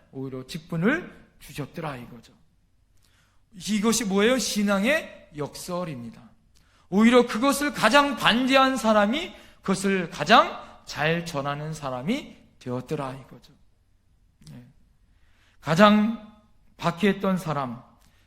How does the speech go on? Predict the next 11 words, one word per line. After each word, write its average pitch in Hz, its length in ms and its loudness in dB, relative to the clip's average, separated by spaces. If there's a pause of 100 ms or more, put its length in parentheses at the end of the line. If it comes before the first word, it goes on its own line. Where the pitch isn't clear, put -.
(100)
그 175 260 -4
사람을 160 680 -4
사명자로 196 720 4
세우게 180 400 -6
하시고 185 380 -12 (520)
가장 196 360 2
악했던 262 560 2
사람을 220 520 6 (300)
선한 196 520 -2
자리에 151 840 -4
세우셨더라. 160 1040 -8